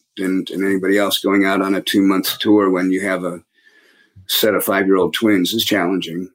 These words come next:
But, uh, I think that the success of the record right now is, is, uh, setting the stage. And you know, a-, as things change, uh, for us with our careers, as we start to learn how to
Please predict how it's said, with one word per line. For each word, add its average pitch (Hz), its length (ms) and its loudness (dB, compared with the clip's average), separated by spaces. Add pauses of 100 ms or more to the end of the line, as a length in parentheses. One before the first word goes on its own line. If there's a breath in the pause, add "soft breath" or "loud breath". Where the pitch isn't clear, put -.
(380)
But, 120 180 0 (120)
uh, 98 40 -2
I 95 220 -4 (100)
think 101 320 0
that 95 360 -2
the 98 100 -2
success 101 540 0
of - 60 -8
the 95 80 -2
record 101 360 0
right 95 220 0
now 98 300 0
is, 92 280 -2
is, - 340 -4
uh, - 80 -4 (280 loud breath)
setting 127 480 2
the 101 80 0
stage. 98 540 0
And 127 120 4
you 156 100 8
know, 104 320 2
a-, 90 300 -6 (100)
as 90 300 -6
things 95 240 0
change, 98 800 -2
uh, 92 180 -6
for 98 220 -6
us 95 280 -4
with 98 200 -6
our 92 160 -4
careers, 101 500 0
as 90 260 -4
we 98 100 0
start 95 440 -2
to 85 300 -2 (520 loud breath)
learn 98 360 0
how 98 120 -2
to 95 140 -2